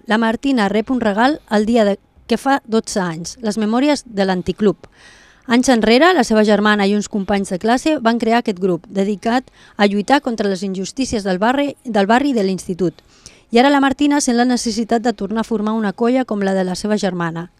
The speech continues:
Ja ho ha decidit, en parlarà amb els amics. Però qui són els seus amics?»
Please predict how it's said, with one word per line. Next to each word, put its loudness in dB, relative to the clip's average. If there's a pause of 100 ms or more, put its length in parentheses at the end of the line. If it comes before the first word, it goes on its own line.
Ja 4
ho 4
ha 2
decidit, 0 (340)
en -2
parlarà 2
amb 0
els -6
amics. -6 (240)
Però 2
qui -2
són -4
els -4
seus -6
amics?» -8